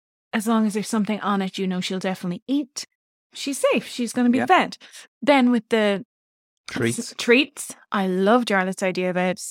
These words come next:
Speaker 1: baking. Get her involved.
Speaker 2: Some
Speaker 1: Easy
Speaker 2: bread.
Speaker 1: things, Rice Krispie buns, stuff like that.
Speaker 2: I love Rice Krispies.
Speaker 1: Not eclairs. <laughs> So hard.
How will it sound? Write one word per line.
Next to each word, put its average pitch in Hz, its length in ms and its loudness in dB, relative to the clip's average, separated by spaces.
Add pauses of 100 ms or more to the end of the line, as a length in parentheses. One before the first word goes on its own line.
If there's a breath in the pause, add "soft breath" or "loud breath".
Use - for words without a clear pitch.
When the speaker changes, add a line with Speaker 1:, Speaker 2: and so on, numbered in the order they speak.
(100)
Speaker 1:
baking. 208 540 2 (140)
Get 208 120 2
her 208 80 2
involved. 208 540 0
Speaker 2:
Some 220 140 -4
Speaker 1:
Easy 233 180 0
Speaker 2:
bread. 135 120 0
Speaker 1:
things, 247 360 0
Rice 202 160 -2
Krispie 226 420 -2
buns, 226 380 4
stuff - 240 0
like 220 140 0
that. 240 260 0 (100)
Speaker 2:
I - 100 -14 (100)
love - 180 -14
Rice - 180 -14
Krispies. - 220 -20
Speaker 1:
Not 233 240 4
eclairs. 214 540 2
<laughs> - 340 -4
So 208 360 4
hard. 196 420 4